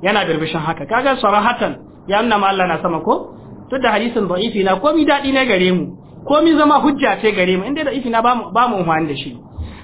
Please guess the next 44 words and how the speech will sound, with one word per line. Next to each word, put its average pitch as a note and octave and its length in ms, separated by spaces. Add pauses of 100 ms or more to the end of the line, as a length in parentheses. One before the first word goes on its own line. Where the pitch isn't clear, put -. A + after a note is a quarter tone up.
(180)
Amma A#3+ 260
sai E4+ 160
ku C4 140
duba G#3 420 (300)
can C4+ 180
ƙasa, C#4 320
ta'aliki G#3 480
na G#3+ 160
ishirin G#3 240
da G3+ 80
tara G3 240
ƙasa, F#3 280 (440)
ya C#4+ 160
ce, D4+ 80
"Akhrajahu C4 560
Abu A3 220
Shaykh." E3 260 (100)
Abu C4+ 160
Shaykh B3+ 360
shi A#3 80
ya A3+ 60
hidda A#3 200
hadisin A3 400 (340)
fi C#4 160
Kitab A#3 320
al-Azma, A3+ 480 (400)
a F3+ 140
cikin A#3+ 240
littafin G#3+ 400
sa G3+ 160
al-Azma. F3+ 480 (500)
An G3 140
Ibn C#4+ 140
Ab-, A#3+ 180 (220)
Kitab A3+ 260
al-Azma G#3+ 480
cikin A#3 240
littafin A3+ 640
sa, A3 120
babi G#3 360
na, D3 120
ba E3 220
littafi F3 420
bane. C3+ 220